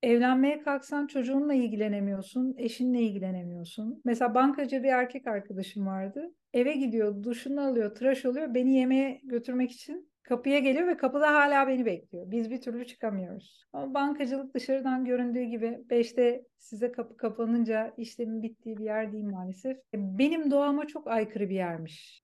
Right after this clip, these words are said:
Ama şu var, insan tanımamı, duygu okumamı, insan okumayı bana öğretti bankacılık. Stresi anlamamı, yani stresle yaşamayı, istemediğim bir yerde empat birinin,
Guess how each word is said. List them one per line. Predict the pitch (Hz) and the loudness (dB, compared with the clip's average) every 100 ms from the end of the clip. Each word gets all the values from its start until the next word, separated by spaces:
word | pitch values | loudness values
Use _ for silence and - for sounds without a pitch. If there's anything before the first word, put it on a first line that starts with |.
| - | -6
Ama | 247 254 | 0 0
şu | 302 359 | 0 0
var, | 294 302 - _ _ 269 | 2 0 -6 _ _ 0
insan | 247 240 - 285 311 | 2 2 2 0 0
tanımamı, | - 269 240 202 175 170 254 _ 175 | 2 4 4 2 -2 -6 -12 _ -6
duygu | 202 208 208 254 | -2 0 2 2
okumamı, | 233 202 208 180 165 151 151 - _ | 0 -4 -4 -4 -4 -6 -8 -14 _
insan | 220 220 214 - 226 226 | -2 0 -2 -4 -6 -6
okumayı | 214 - 196 185 175 170 | -10 -8 -6 -6 -8 -10
bana | 170 170 170 | -10 -10 -12
öğretti | 165 165 | -14 -14
bankacılık. | 170 170 165 170 208 196 _ | -12 -12 -14 -16 -18 -18 _
Stresi | - - 226 240 240 | -18 0 6 6 4
anlamamı, | 294 240 233 214 202 185 170 160 _ _ - | 0 2 2 2 0 0 -4 -8 _ _ -12
yani | 180 185 180 | -8 -8 -10
stresle | - - 240 262 262 262 | -12 0 2 4 6 6
yaşamayı, | 226 208 202 175 165 - - | 6 2 -6 -8 -10 -12 -12
istemediğim | - - 247 254 233 254 254 | -12 -4 2 2 4 2 2
bir | 240 | 2
yerde | 233 208 202 196 285 330 _ _ _ _ | 2 2 0 -2 -4 -6 _ _ _ _
empat | 226 208 214 285 - | -4 -2 0 -2 -2
birinin, | 269 247 208 180 294 - | -2 2 0 0 -4 -10